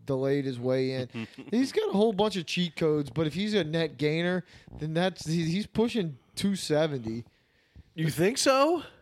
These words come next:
Speaker 1: If he's a net gainer.
Speaker 3: So you think he gained five pounds?
Speaker 1: He just said he was a net gainer.
Speaker 2: Yeah, if I freaking drink for a couple days in a row, well, yeah.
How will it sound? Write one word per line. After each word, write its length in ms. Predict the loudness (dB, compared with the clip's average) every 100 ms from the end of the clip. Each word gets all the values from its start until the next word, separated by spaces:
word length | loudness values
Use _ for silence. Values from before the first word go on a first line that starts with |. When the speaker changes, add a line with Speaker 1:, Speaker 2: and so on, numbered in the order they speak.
| _
Speaker 1:
If 120 | -2
he's 180 | 0 2
a 60 | 2
net 280 | 2 0 0
gainer. 520 | 0 0 0 -2 -2
Speaker 3:
So 140 | 2 4
you 160 | 4
think 220 | 2 0
he 100 | 0
gained 360 | 2 2 4 2
five 300 | 2 4 2
pounds? 460 | 2 2 2 0 -2
Speaker 1:
He 120 | -2
just 260 | -2 -2 -2
said 100 | -2
he 80 | 0
was 140 | 0 0
a 60 |
net 260 | 0 -4 -4
gainer. 260 | -6 -4 -4
Speaker 2:
Yeah, 60 |
if 120 | -2
I 80 | -4
freaking 400 | -6 -8 -4 -6
drink 220 | -4 -6 -6
for 100 | -10
a 40 |
couple 220 | -10 -8
days 240 | -6 -6 -6
in 120 | -8
a 40 |
row, 360 | -6 -6 -4 -6
well, 80 | -6
yeah. 300 | -8 -12